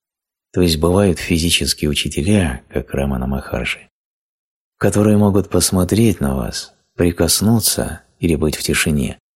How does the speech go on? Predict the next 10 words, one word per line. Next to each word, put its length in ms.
И 100
если 260
вы 160
восприимчивы, 920
то 100
принимаете 720
много 360
милости 540
и 60
знаний. 560